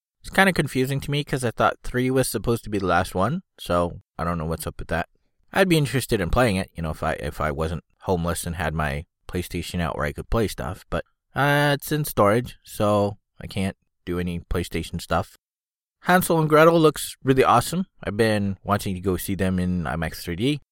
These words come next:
Haven't seen it yet, so I haven't been able to talk about it. When I do, though, I might ramble about it for a movie slash T V section thing. Nothing on my phone either, so I haven't had anything to talk about for that for a while either.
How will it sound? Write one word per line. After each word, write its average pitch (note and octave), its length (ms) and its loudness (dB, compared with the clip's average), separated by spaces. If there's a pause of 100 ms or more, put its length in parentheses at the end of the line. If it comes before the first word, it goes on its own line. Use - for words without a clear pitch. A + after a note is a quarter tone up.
(200)
Haven't C#3 240 -2
seen D3 200 -4
it C3 80 -6
yet, C#3+ 240 4 (160)
so G#2+ 480 2 (100)
I G2+ 100 -2
haven't G#2 420 -4 (240)
been G2+ 100 -4
able F#2+ 220 0
to F2+ 260 -6
talk F#2+ 240 -2
about A2+ 160 4
it. C3 100 0 (460)
When D3 160 0
I D3 60 4
do, D3+ 160 6
though, F3 320 6
I G#2+ 260 2
might G2 340 0
ramble E2+ 360 0
about F2+ 240 0
it C3 120 -4
for F2+ 320 0
a E2 300 -2 (480)
movie G2 480 0
slash F2+ 400 0
T - 160 -8
V F#2 220 -4
section D#3+ 520 -2
thing. B2+ 360 -4 (880)
Nothing E3 240 4
on E3 140 6
my C#3+ 100 4
phone D3+ 520 4
either, B2 440 4
so - 240 -4
I G#2 60 2
haven't A2+ 260 0
had A#2 160 0
anything A2+ 340 -2
to - 120 -10
talk G#2+ 240 -2
about G#2 280 4
for G2+ 260 -2
that G2+ 260 2
for F#2 340 2
a - 100 -2
while E2+ 360 2
either. E2+ 380 -2